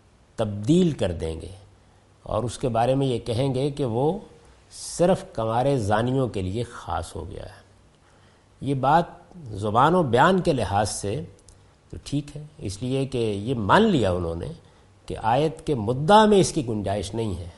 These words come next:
اب نسخ ہوگا، تبدیلی کی جائے گی، اور تبدیلی اخبار متواترہ سے کی ہے، گویا ایک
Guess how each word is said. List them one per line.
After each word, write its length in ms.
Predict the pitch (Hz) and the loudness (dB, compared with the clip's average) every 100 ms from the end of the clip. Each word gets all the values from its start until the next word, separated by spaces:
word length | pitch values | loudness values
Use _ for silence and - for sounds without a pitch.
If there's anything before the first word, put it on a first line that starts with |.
| - | -10
اب 180 | 113 107 | -8 0
نسخ 480 | 131 196 - - - | 6 6 4 -4 -4
ہوگا، 340 | 95 101 110 80 - - - _ _ - | 0 2 2 0 -12 -20 -20 _ _ -8
تبدیلی 460 | 113 104 147 175 202 202 | -6 0 0 2 0 0
کی 200 | 214 214 | 2 4
جائے 340 | 123 101 95 87 | 6 4 2 0
گی، 180 | 85 80 - - _ _ _ _ _ _ _ - | -4 -8 -14 -20 _ _ _ _ _ _ _ -12
اور 180 | - 101 98 | -8 -8 -4
تبدیلی 540 | 104 113 135 170 220 233 - _ _ - | -2 0 2 2 0 -6 -20 _ _ -12
اخبار 460 | - - 123 139 143 | -12 2 4 4 2
متواترہ 580 | 113 113 110 127 175 185 | -2 0 2 2 4 4
سے 160 | 190 | 2
کی 240 | 180 190 185 | -2 0 0
ہے، 80 | 185 185 - _ _ - | 0 -4 -16 _ _ -6
گویا 240 | 120 131 | 0 2
ایک 240 | 135 139 | 4 2